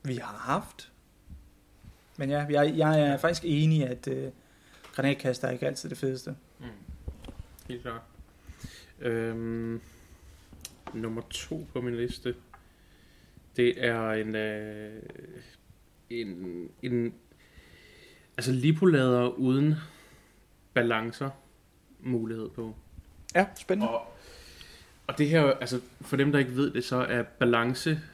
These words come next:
Speaker 2: øh, det er, at den, den lader, øh, altså hvis en lipolader har balancer på, eller i,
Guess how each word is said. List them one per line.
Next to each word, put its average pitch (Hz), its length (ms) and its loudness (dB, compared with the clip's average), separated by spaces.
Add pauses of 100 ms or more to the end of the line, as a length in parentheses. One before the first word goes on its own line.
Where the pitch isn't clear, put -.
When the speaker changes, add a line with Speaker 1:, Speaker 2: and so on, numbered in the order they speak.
(200)
Speaker 2:
øh, 117 320 4
det 127 100 4
er, 127 60 6
at 127 140 0
den, 117 400 2
den 113 240 0
lader, 113 720 -2 (280)
øh, 110 240 -2
altså - 240 0 (1120)
hvis 127 200 2
en 139 100 6
lipolader 139 560 6
har 123 140 -2
balancer 113 520 0
på, 113 340 -2 (140)
eller 107 140 -10 (100)
i, 123 300 -8